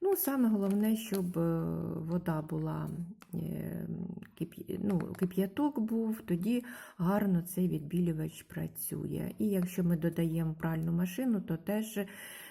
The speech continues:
е, температура прання повинна бути не нижче шістдесяти градусів, а якщо й там ще вище, то ще краще. Так, далі, е, от такою фарбою фарбувалася,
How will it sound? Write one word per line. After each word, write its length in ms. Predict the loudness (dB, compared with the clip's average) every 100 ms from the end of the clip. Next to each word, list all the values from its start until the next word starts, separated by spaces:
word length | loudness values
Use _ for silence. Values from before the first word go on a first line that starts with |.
| 2
е, 540 | 4 6 6 4 2 2
температура 640 | 2 2 4 2 4 2 2
прання 420 | 0 2 4 2
повинна 480 | 0 2 4 4 2
бути 420 | 0 0 2 4
не 260 | 4 4
нижче 560 | 4 6 4 2 -2 -4
шістдесяти 880 | -2 -2 0 0 2 2 0 -4 -6
градусів, 680 | -6 -6 -6 -6 -4 -4 -2
а 20 |
якщо 360 | -2 -4 -2
й 60 | 0
там 260 | 2 0 -2
ще 240 | 0 2
вище, 400 | 2 0 -2 -4
то 160 | -4 -8
ще 280 | -6 -6
краще. 580 | -6 -6 -8 -8 -10 -10 -12 -14 -20 -18 -16 -16 -16 -18 -14 2
Так, 300 | 4 4 4
далі, 500 | 4 6 6 6 4 2
е, 280 | 6 8 8
от 100 | 6
такою 320 | 0 4 4
фарбою 500 | 4 4 4 4 2
фарбувалася, 1300 | 2 0 0 0 2 2 2 2 0 2 4 6 4